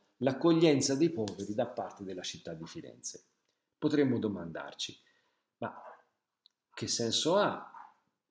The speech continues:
scrivere un libro in cui viene riportato prevalentemente l'andamento dei prezzi?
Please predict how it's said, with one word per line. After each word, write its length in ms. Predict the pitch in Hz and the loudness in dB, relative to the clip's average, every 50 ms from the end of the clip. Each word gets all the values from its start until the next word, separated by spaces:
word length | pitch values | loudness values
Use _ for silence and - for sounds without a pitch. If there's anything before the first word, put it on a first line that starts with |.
| _ _ _ | _ _ _
scrivere 560 | - - - - 151 160 175 156 139 135 127 | -10 -8 0 2 4 4 4 6 6 6 8
un 120 | 135 135 | 8 10
libro 600 | 135 139 156 190 214 196 196 190 185 180 - - - | 8 8 8 4 4 4 4 6 6 4 2 0 0
in 180 | 151 131 127 127 | 0 2 2 0
cui 240 | - 190 190 160 127 | 2 4 6 6 8
viene 400 | 131 160 165 147 127 117 110 - | 6 6 6 6 4 4 2 2
riportato 1080 | 151 156 175 170 160 143 143 147 - - 170 180 180 175 180 180 175 170 - - - _ _ _ _ _ - - - - - | 2 0 2 2 2 0 0 0 0 2 2 2 2 4 4 2 2 0 -2 -8 -16 _ _ _ _ _ -20 -20 -20 -8 -2
prevalentemente 1160 | - 131 147 139 139 135 131 123 117 - 123 131 127 131 131 131 135 135 135 - 156 151 - - | 2 2 4 6 6 4 4 4 2 4 4 4 6 6 4 4 4 2 2 2 0 -2 0 0
l'andamento 680 | 151 160 165 165 160 170 170 170 165 151 139 131 131 131 | 2 2 4 4 4 4 6 8 8 8 8 6 6 4
dei 160 | 117 120 117 | 4 2 2
prezzi? 500 | - - - - - - - - - | 0 -4 -8 -12 -12 -10 -10 -10 -10